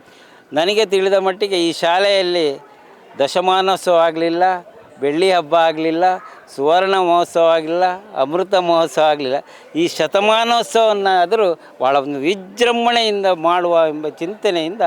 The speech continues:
ನಾವೆಲ್ಲ ಒಟ್ಟುಗೂಡಿ ಈ ಒಂದು ಕಾರ್ಯಕ್ರಮವನ್ನು ನಾಳ್ದು ಇಪ್ಪತ್ತೈದನೇ ತಾರೀಕಿಗೆ ಮಾಡ್ತೇವೆ. ಅದೇ ಎಲ್ಲ ಈಗ ಸರ್ಕಾರದ ವತಿಯಿಂದ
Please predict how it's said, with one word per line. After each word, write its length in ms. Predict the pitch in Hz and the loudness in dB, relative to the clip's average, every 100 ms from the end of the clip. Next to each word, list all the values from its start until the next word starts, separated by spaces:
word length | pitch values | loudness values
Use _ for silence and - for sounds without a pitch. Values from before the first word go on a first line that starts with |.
| 160 - - - | -2 -8 -20 -8
ನಾವೆಲ್ಲ 580 | 135 135 143 202 247 254 | -2 0 0 2 2 2
ಒಟ್ಟುಗೂಡಿ 760 | 175 165 - 170 143 185 180 143 - - - | 2 -2 -4 -4 -2 -2 -4 -6 -12 -20 -10
ಈ 80 | 156 | -4
ಒಂದು 300 | 160 151 139 | -2 -2 -2
ಕಾರ್ಯಕ್ರಮವನ್ನು 840 | 143 151 165 - 160 165 175 185 | 0 0 -2 -4 -4 -2 -2 -6
ನಾಳ್ದು 360 | 147 143 143 131 | -4 -2 -2 -6
ಇಪ್ಪತ್ತೈದನೇ 680 | 120 - 147 151 139 135 | -8 -6 -4 -4 -6 -6
ತಾರೀಕಿಗೆ 480 | 131 135 127 131 165 | -4 -2 -2 -4 -10
ಮಾಡ್ತೇವೆ. 680 | 139 120 120 - 113 135 202 - - - - | -6 -4 -4 -6 -6 -6 -8 -14 -20 -20 -6
ಅದೇ 360 | 156 185 175 160 - - - | -2 0 0 -2 -10 -20 -4
ಎಲ್ಲ 300 | 151 180 196 | -2 2 2
ಈಗ 260 | 170 175 185 160 | 0 0 0 0
ಸರ್ಕಾರದ 540 | 156 160 - 202 208 196 | -2 -4 0 0 2 2
ವತಿಯಿಂದ 500 | 185 165 160 170 214 | 2 0 -2 -4 0